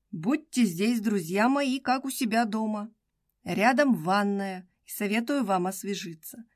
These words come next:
Затем мы позавтракаем, отдохнём, а когда жара спадёт, я покажу вам своё отшельническое жилище".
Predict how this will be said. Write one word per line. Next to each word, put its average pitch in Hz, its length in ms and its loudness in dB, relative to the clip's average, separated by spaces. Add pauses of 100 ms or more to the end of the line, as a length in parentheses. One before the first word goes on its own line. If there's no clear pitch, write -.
(300)
Затем 208 580 0
мы 202 360 0 (220)
позавтракаем, 175 1000 -2 (200)
отдохнём, 233 960 2 (260)
а 185 100 -4
когда 185 460 2
жара 175 380 -2
спадёт, 190 680 -10 (300)
я 180 180 -12
покажу 190 480 -6
вам 185 180 -2
своё 196 580 -4
отшельническое 180 1200 -6
жилище". 190 640 -14